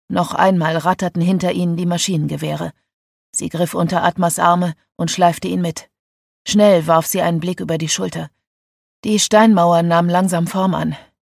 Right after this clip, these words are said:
Sie verstieß gerade gegen die Vorschriften,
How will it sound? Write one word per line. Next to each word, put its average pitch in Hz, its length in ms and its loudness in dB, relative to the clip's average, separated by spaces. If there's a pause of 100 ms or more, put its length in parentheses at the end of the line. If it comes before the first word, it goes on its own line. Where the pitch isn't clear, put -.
(120)
Sie 165 220 -8
verstieß 165 480 -4
gerade 165 340 0
gegen 165 240 -4
die 165 100 -6
Vorschriften, 165 640 -6